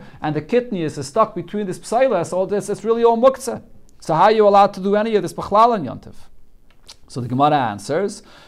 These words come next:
"Lo tzriche de nafesh betirche." What we meant to say is not that there's a lot more psilas.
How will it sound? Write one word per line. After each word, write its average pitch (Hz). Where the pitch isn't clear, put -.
"Lo 123
tzriche 190
de 165
nafesh 190
betirche." -
What 143
we 180
meant 233
to 208
say 208
is 208
not 240
that 233
there's 196
a 170
lot 180
more 180
psilas. 143